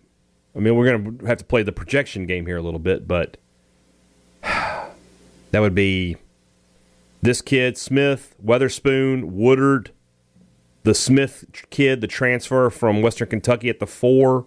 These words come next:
and then I don't know who's at the five just yet. Maybe Quentin Post can, can be that guy. I don't know. But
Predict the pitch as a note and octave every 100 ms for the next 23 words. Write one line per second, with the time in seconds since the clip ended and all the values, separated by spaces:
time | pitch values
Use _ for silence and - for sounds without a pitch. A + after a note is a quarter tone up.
0 | _ _ _ _ - G#2 G#2 A2 G#2+ G#2+
1 | G#2 F#2 G2+ F#2 - G2 F2+ E2 - D#2+
2 | F#2+ F#2 - F#2 F#2 G2 F#2 - F2+ D#2+
3 | F2 F2 E2+ C2 D#2+ G2 F#2+ F#2 D#2+ -
4 | _ _ _ _ - B2